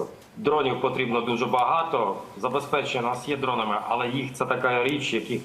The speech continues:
мало не буває, дронів. І тому ми збираємо зараз, знову збираємо на дрони. Е, завдяки телеглядачам нам вже вдалося закупити чималу їх кількість. Всі вони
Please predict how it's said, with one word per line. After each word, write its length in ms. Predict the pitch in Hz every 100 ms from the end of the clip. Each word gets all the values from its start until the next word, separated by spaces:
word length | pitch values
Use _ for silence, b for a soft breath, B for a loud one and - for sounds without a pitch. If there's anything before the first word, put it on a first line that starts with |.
| -
мало 340 | 120 131 117
не 120 | 110
буває, 460 | 113 113 110 98 92
дронів. 360 | 110 139 123 95 B B -
І 60 | 90
тому 240 | 113 113
ми 380 | 117 120 117 107 - -
збираємо 580 | 98 117 127 127 117 107
зараз, 320 | 113 110 110
знову 320 | 117 120 107
збираємо 480 | 98 104 117 113 110
на 120 | 110
дрони. 420 | 113 147 160 131 - - - _ _ _ -
Е, 320 | 101 104 104 101 98
завдяки 480 | 104 139 143 147
телеглядачам 840 | 139 135 127 135 131 131 147 127 120
нам 180 | 123
вже 120 | 110 123
вдалося 540 | 120 135 131 117 117
закупити 800 | 123 - 135 143 135 - 117 110 -
чималу 480 | - 131 131 135 120
їх 120 | 110 -
кількість. 460 | 156 151 - 151 - B B B _ _ _ -
Всі 400 | 101 - 165 147
вони 520 | 135 131 131 113 -